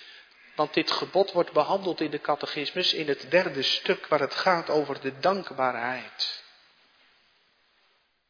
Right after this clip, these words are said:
De catechismus begon al zo, hè? Wat is mijn enige houvast in leven en sterven? Vanmorgen hebben we het beleden. Ik kan er niks aan doen, maar het blijft prachtig en daarom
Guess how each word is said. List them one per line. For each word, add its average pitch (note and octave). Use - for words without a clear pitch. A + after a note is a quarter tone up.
De -
catechismus D#3
begon F3+
al C3+
zo, C3+
hè? G#3
Wat D3+
is C#3
mijn C#3+
enige F3+
houvast F#3+
in D#3+
leven F3+
en C#3+
sterven? -
Vanmorgen F3+
hebben D3+
we C#3
het C#3+
beleden. G3+
Ik -
kan D#3
er D3+
niks D#3
aan D#3
doen, F#3
maar D3
het D3
blijft D#3+
prachtig -
en C#3+
daarom C#3+